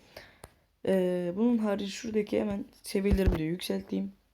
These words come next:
Altın tezahür çalıyor, boş verin. Hepsini yükseltelim. Ee, o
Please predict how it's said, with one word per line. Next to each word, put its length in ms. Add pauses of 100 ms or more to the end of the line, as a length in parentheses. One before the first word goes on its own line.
(1400)
Altın 300
tezahür 320
çalıyor, 280
boş 240
verin. 280
Hepsini 360
yükseltelim. 580 (2000)
Ee, 60
o 400